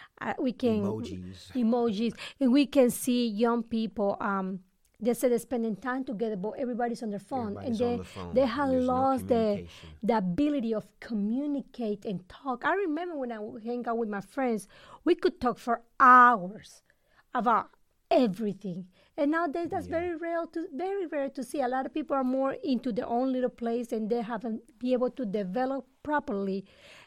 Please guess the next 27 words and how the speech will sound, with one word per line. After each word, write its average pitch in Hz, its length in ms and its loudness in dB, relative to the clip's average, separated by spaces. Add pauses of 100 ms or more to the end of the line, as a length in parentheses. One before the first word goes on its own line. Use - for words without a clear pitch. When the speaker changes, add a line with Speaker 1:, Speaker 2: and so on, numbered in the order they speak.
(120)
Speaker 1:
the 226 260 0
art 233 320 2
of - 200 -8
communicating. 196 920 0
Speaker 2:
Right. 92 140 -12 (260)
Speaker 1:
So 262 360 4
when 277 220 6
we 381 160 6
are 415 180 2
gonna 311 260 0
communicate, 233 880 0 (360)
one 285 240 0
of 294 60 0
the 254 80 -2
things 247 340 0
I 262 200 4
try 233 340 0
to 185 80 0
do 185 280 -2
is 196 220 0
acknowledge 247 500 2
the 240 80 0
Holy 240 260 2
Spirit 240 480 -2
and 226 120 2
my 220 120 0
dependency 202 1000 -2